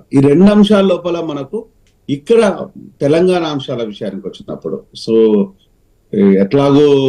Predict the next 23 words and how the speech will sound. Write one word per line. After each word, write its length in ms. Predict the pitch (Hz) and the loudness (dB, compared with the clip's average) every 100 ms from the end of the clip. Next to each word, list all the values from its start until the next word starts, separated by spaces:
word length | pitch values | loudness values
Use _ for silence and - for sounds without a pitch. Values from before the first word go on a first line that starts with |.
| 123 117 101 92 98 | 0 -2 -6 -10 -8
తమిళనాడు 420 | 120 143 143 135 | -4 -2 -2 -2
లోపల 400 | 131 110 131 131 | -4 -4 -4 -6
వీళ్ళ 200 | 120 113 | -6 -8
ఎంట్రీ 360 | 117 113 113 127 | -6 -8 -8 -10
కాలేదు, 420 | 120 117 123 131 | -8 -6 -6 -6
ఇంతవరకు 460 | 196 240 151 147 147 | -8 -6 -2 -2 -2
కూడా 240 | 160 151 | -4 -4
కారు 320 | 135 127 131 | -4 -8 -8
కూడా 200 | 135 139 | -6 -6
అనే 220 | 160 131 | -8 -8
దాన్ని 400 | 123 120 139 160 127 - _ _ - | -10 -10 -10 -16 -16 -20 _ _ -4
వాళ్ళు 180 | 120 120 | -2 0
బలంగా 440 | 127 139 147 147 | 0 0 2 0
చెప్పుకుంటున్నారు, 720 | - 143 - 147 135 143 151 | 0 -4 -4 -4 -4 -4 -4
దాన్ని 280 | 185 156 151 | -4 -2 -2
నిరూపించారు 680 | 147 156 180 160 135 117 95 | 0 0 -2 -4 -6 -8 -8
కూడా. 240 | - 87 - _ | -12 -16 -16 _
తమిళనాడు 340 | 120 135 135 131 | -10 -8 -6 -8
విషయానికి 380 | 127 131 123 | -8 -6 -4
వస్తే, 360 | 120 - 135 110 _ _ _ | -4 -4 -6 -6 _ _ _
స్టాలిన్ 500 | - - 131 131 131 | -10 -4 0 2 2
అత్యధికంగా 600 | 127 113 - 131 127 123 | 2 0 -2 -2 0 -2
సీట్లను 800 | 117 117 113 110 113 101 92 80 | -2 -4 -2 -2 -2 -4 -6 -10